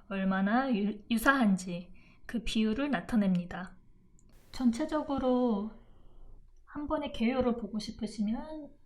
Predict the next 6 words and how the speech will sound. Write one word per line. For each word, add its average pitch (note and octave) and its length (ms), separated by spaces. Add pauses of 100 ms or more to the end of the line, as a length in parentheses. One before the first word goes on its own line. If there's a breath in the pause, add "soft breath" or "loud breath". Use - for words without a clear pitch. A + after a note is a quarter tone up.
(280)
지금 A#3+ 640
이렇게 B3+ 720 (720)
일치 A#3 440
개요를 G#3 640
클릭을 C#4+ 400
해주세요. G#3 400